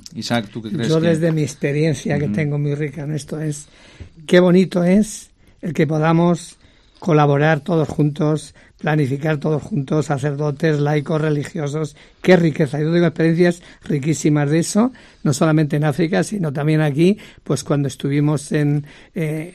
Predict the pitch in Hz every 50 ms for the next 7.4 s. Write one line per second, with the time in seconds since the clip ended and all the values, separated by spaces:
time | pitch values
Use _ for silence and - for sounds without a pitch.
0 | - - 147 143 143 143 - - 147 143 139 135 - 151 143 139 - 139 143 147
1 | 151 151 - - - 208 247 320 - 220 196 185 233 262 - - - - - _
2 | _ - 170 151 151 147 143 147 147 143 139 131 - 139 - - 147 147 147 147
3 | 143 147 147 151 147 156 143 - - 143 139 143 147 147 147 147 147 143 143 143
4 | 127 - - 151 139 139 127 - 156 156 151 143 147 190 180 160 147 147 143 139
5 | 131 - - 165 143 135 139 147 143 147 147 - - - _ - - - 151 143
6 | 139 139 139 135 135 135 135 147 151 139 123 160 151 156 139 139 147 135 143 147
7 | 139 139 147 139 180 156 170